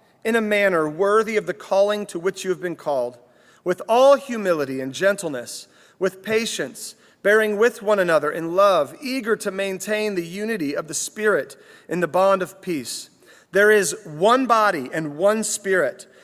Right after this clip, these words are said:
just as you were called to the one hope that belongs to your call. One Lord, one faith, one baptism, one God and Father of all, who is over all and through all and in all. But grace was given to each one of us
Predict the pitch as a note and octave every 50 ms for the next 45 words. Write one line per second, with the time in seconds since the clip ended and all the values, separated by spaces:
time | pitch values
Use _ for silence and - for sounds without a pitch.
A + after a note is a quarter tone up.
0 | _ _ _ - G#3 A#3 - B3+ A3 F#3 A3+ A#3 G#3+ A3 G#3+ - - G#3+ G#3+ A3
1 | A3+ G#3+ - G#3+ F3+ F3+ F3 D#3 D3 D3+ F#3+ A3 A#3 A#3 G#3 F3 - A#3 A#3 G3
2 | - - - F3+ F3 - F#3 F3+ F3+ F#3 F#3 F#3+ G3 F#3+ - - F#3+ F3+ F3 F3+
3 | F3 - - A3 A#3 F#3 D3+ B2+ A2+ - - _ _ _ _ _ _ _ _ _
4 | - C#3+ C#3+ D3+ G3 A3 A#3+ B3+ B3+ A#3 A3 G#3+ A3 A3+ A3 G#3+ F3+ C#3+ C3 B2+
5 | - - - - - _ - D3+ D3+ F#3 A3 B3+ C4 B3+ - - - - A#3+ A3+
6 | G3+ E3 D3 C3+ - E3+ E3+ D#3+ G3 A#3 B3+ C4 A#3+ F3 G3+ G3+ G3+ G#3 - -
7 | - F#3+ D#3+ C#3 B2+ C3+ B2 B2+ C3+ D3 G#3 B3 C4 C#4 C4+ A#3+ F#3 A3+ A3+ A3
8 | G#3+ G3+ F#3+ E3+ D#3 D#3 D3+ - - F3+ F3+ F#3 F#3+ F3+ F3+ E3 D#3+ C#3+ D3 E3+
9 | F3 E3+ D#3+ D3+ C#3+ E3 F#3 F#3+ F3+ D#3+ - - - B3+ C4 C#4+ A3 A3+ G#3+ G3
10 | F3 D#3+ D3+ D#3 D#3+ D3+ - - A3+ C4 C#4+ C4+ B3+ A3+ G3 F3 D#3+ D#3+ G3 A3+
11 | A3+ C#4 C#4+ B3 F#3 C#3+ A#2+ A2 A#2 - - - _ _ _ _ _ _ _ _
12 | _ _ _ _ _ _ _ _ - - _ _ _ - F3+ F3 C#3+ - F#3+ G#3+
13 | A3+ B3+ C#4 - - F#3 F3+ D3 B2+ E3 E3 D3+ D#3 D3+ - F3+ - G3+ A3 G3
14 | - - D#3+ D#3+ F3+ A3+ D#4 D4+ F#3 A#2 A2+ A2+ A#2 - - - - -